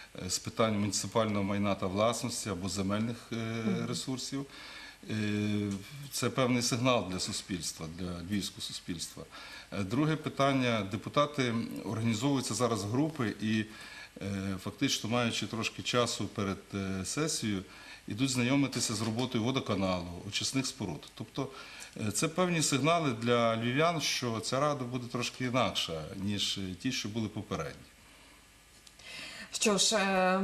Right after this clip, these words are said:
Speaker 2: ви сказали про те, що, е, точніше, йдеться про те, що на першій сесії міської ради було сформовано вже депутатські, е, постійні депутатські комісії. Також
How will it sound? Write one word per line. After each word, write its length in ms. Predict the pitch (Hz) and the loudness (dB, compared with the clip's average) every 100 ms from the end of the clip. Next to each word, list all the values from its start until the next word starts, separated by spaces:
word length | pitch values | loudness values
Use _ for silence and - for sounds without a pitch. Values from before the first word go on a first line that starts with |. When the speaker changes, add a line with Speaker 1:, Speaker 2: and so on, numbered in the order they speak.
| 196 190 | 2 2
Speaker 2:
ви 260 | 190 202 254 | 2 2 4
сказали 360 | 254 247 220 | 6 6 6
про 180 | 220 220 | 4 4
те, 260 | 214 247 269 | 4 4 4
що, 460 | - 220 208 185 - | 2 2 4 4 2
е, 280 | 180 175 175 202 - - | 2 2 0 -4 -12 -8
точніше, 400 | - 185 180 175 | -2 0 0 2
йдеться 300 | 190 220 208 | 4 4 2
про 140 | 214 233 | 0 2
те, 120 | 320 | 4
що 160 | 269 208 | 4 2
на 80 | |
першій 380 | 196 202 - 208 | 4 4 4 2
сесії 720 | - 185 180 208 185 180 175 175 | 4 2 2 2 4 6 4 4
міської 360 | 196 - 208 226 | 0 2 4 6
ради 240 | 302 240 | 6 6
було 460 | 196 208 208 208 208 | 4 2 4 4 2
сформовано 640 | - 196 208 208 202 180 | 0 2 2 2 2 2
вже 280 | 180 190 175 | 2 2 2
депутатські, 800 | 175 170 - 185 180 - 196 180 - - - | 2 -2 2 2 2 0 2 0 -2 -10 -6
е, 40 | |
постійні 320 | 170 190 254 | 0 2 4
депутатські 420 | 190 180 202 - 190 | 4 2 0 0 0
комісії. 720 | 214 220 190 156 - 123 - - - 220 | 2 4 4 2 0 0 -2 -6 -10 -2
Також 360 | 202 247 320 | 0 2 2